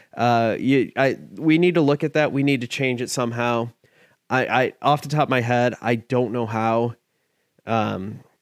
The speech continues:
we also need certain rule sp-, specifications for things like what happened at, uh,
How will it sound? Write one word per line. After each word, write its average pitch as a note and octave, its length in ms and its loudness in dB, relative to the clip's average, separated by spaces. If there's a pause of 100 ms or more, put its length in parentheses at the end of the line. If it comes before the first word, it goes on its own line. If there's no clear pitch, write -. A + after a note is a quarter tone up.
we D3 120 2
also D3 200 0
need C3 280 0
certain A2+ 640 -2 (300)
rule C3 240 2
sp-, - 160 -14 (920)
specifications B2+ 1080 -2
for A#2+ 360 0
things B2 360 -4
like B2 260 0
what A#2 160 -2
happened A#2 540 -2
at, A2 420 -2
uh, G#2 360 -2